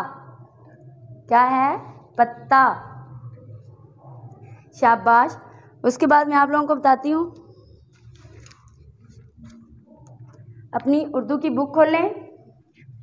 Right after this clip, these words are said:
और सफ़ा नंबर ओपन करें, नौ। कौन सा सफ़ा नंबर? नौ। देखें, लफ्ज़ क्या है? पे।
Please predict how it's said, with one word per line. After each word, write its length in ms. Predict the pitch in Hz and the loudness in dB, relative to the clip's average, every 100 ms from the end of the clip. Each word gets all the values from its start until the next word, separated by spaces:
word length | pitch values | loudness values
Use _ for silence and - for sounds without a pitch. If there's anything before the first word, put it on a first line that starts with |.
| - - _ - 247 | -20 -20 _ -6 0
और 120 | 262 | 0
सफ़ा 320 | 277 269 302 | 0 2 2
नंबर 300 | 302 285 302 294 | 0 0 0 0
ओपन 360 | 262 285 294 | -2 -2 -2
करें, 340 | 294 294 320 359 - - - - - _ - - - - _ _ _ _ _ 135 131 113 117 117 113 _ _ _ - - _ _ - | -2 -2 -4 -6 -10 -20 -20 -20 -20 _ -20 -20 -20 -20 _ _ _ _ _ _ -20 -20 -20 _ _ _ _ _ -20 -20 _ _ -4
नौ। 380 | 262 254 269 247 - - - - - - - | 2 4 4 0 -6 -20 -20 -20 -20 -10 0
कौन 220 | 240 269 | 0 2
सा 120 | 302 | -2
सफ़ा 260 | 311 285 311 | -2 -2 0
नंबर? 400 | 311 294 330 427 - - - - - - | 0 2 2 2 -10 -20 -20 -20 -20 -8
नौ। 220 | 247 254 269 254 185 - - - - _ _ _ _ - - - - | 0 2 4 2 -2 -14 -20 -20 -20 _ _ _ _ -20 -20 -18 0
देखें, 520 | 262 262 320 349 381 - - - _ _ _ - | 0 2 -4 -4 -8 -16 -20 -20 _ _ _ 0
लफ्ज़ 280 | 262 262 277 | 0 0 0
क्या 160 | 294 | 2
है? 280 | 294 320 330 453 - - - _ _ - - - - - - - | 4 4 2 0 -6 -20 -20 _ _ -20 -20 -20 -20 -20 -14 0
पे। 140 | 277 | 4